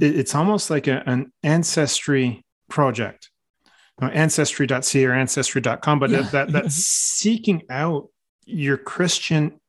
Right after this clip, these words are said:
Speaker 1: ancestry. And as
Speaker 2: Yeah.
Speaker 1: you're sharing that story, I'm, I'm thinking of Steve Ray's conversion story and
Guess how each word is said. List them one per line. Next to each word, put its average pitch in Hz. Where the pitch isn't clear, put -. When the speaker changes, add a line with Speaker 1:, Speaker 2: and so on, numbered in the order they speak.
Speaker 1:
ancestry. 143
And 151
as 170
Speaker 2:
Yeah. 165
Speaker 1:
you're 170
sharing 170
that 139
story, 185
I'm, 147
I'm 139
thinking 147
of 127
Steve 160
Ray's 156
conversion 127
story 120
and 135